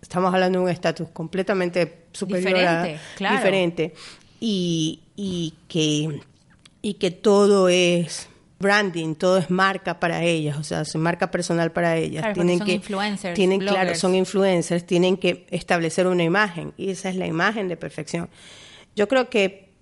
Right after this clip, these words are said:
Speaker 1: peor que compararse con las amigas es compararse con personas que no conoces en lo absoluto.
Speaker 2: Con las Kardashian,
Speaker 1: Con las
Speaker 2: <laughs> por
Speaker 1: Kardashian.
Speaker 2: ejemplo.
Speaker 1: <laughs> Sí, o sea, sí. O sea, no hay, no hay, no, no puedes compararte con una persona que no conoces en lo absoluto,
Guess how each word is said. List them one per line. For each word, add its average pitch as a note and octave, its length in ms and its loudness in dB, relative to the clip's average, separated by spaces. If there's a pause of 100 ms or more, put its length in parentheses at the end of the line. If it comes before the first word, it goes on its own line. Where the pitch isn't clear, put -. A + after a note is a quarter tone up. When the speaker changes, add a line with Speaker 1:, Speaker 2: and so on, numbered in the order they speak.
Speaker 1:
peor G#3 320 4
que C4 140 0
compararse G3 540 0
con G#3 140 2
las G3 120 2
amigas A3 520 2
es - 80 2
compararse F3 580 0
con E3 500 0 (100)
personas F3+ 360 0
que E3 100 0
no D#3 80 0
conoces D#3+ 300 2
en D#3+ 100 2
lo D#3 60 0
absoluto. - 300 -8
Speaker 2:
Con A3 80 -6
las F#3 140 -8
Kardashian, F3 560 -8 (200)
Speaker 1:
Con G3 120 4
las F3 120 2
Speaker 2:
<laughs> - 20 -16
por A3+ 100 -2
Speaker 1:
Kardashian. F#3+ 300 0
Speaker 2:
ejemplo. - 640 -4
Speaker 1:
<laughs> - 20 -16
Sí, - 260 -2 (340)
o F#3+ 100 -2
sea, F3+ 520 0 (880)
sí. E3 260 -4 (380)
O - 40 -10
sea, F3+ 280 0
no G#3 320 4
hay, G#3+ 380 2
no G#3+ 140 0
hay, G3+ 180 -2
no, G3 220 0
no G3+ 200 -2
puedes A#3+ 260 0
compararte F#3+ 460 -2
con F#3 100 0
una F3+ 120 0
persona F3 320 -2
que E3+ 80 -4
no E3 100 -4
conoces E3+ 360 -2
en E3 100 -2
lo E3 60 -4
absoluto, G#3+ 580 -2